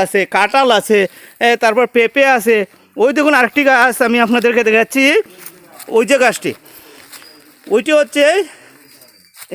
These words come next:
ওই দেখুন কত সহজে চাষ হচ্ছে। ওইটার নাম হচ্ছে এই যে ড্রাগন ফল, ড্রাগন ফল। ওই দেখুন কীভাবে উঠছে, আমার কাছে খুবই সুন্দর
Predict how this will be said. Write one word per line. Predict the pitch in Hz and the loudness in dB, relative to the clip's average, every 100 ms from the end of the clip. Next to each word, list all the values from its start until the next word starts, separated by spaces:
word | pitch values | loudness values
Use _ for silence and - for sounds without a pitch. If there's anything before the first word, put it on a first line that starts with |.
| 185 147 - _ _ - _ _ _ _ - | -14 -14 -20 _ _ -20 _ _ _ _ -2
ওই | 214 214 | 0 0
দেখুন | 170 160 135 - - - - - - | -2 -4 -6 -16 -20 -20 -20 -6 -4
কত | 233 311 285 | 0 0 2
সহজে | 277 247 254 277 247 - _ _ _ _ _ _ _ - | 2 2 2 0 -2 -10 _ _ _ _ _ _ _ -2
চাষ | 214 214 233 | 0 0 0
হচ্ছে। | 226 - 208 269 | -2 0 0 2
ওইটার | 226 240 247 | 0 0 0
নাম | 214 214 | 0 -2
হচ্ছে | 226 262 294 392 - - - _ - 196 | -2 -2 -2 -4 -14 -20 -20 _ -6 -2
এই | 202 190 185 175 185 | 2 2 0 0 -2
যে | 190 185 | -2 0
ড্রাগন | 208 226 240 294 - | 0 2 2 0 -2
ফল, | 131 - _ _ - - _ - _ _ - | -4 -6 _ _ -20 -20 _ -20 _ _ -6
ড্রাগন | 185 214 208 247 185 | -2 0 2 0 0
ফল। | 131 117 _ _ _ _ _ 202 | -4 -4 _ _ _ _ _ -2
ওই | 240 | 0
দেখুন | 294 269 | 0 0
কীভাবে | 269 285 277 | 0 2 2
উঠছে, | 247 - 208 151 170 | 0 0 0 0 0
আমার | 233 226 | 0 -2
কাছে | 254 269 | -4 -2
খুবই | 294 302 302 | -4 -4 -2
সুন্দর | 262 | -2